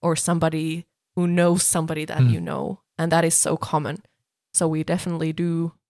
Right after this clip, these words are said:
Speaker 1: very much kind of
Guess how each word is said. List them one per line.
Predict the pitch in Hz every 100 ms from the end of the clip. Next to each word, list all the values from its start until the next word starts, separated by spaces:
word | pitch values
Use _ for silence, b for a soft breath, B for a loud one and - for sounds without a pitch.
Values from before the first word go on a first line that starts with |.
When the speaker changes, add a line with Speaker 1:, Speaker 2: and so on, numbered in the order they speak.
| _ _ _ _ -
Speaker 1:
very | 185 180
much | 165 156 - - _ _ _ _ _ _ _
kind | - - 165
of | 160 156 -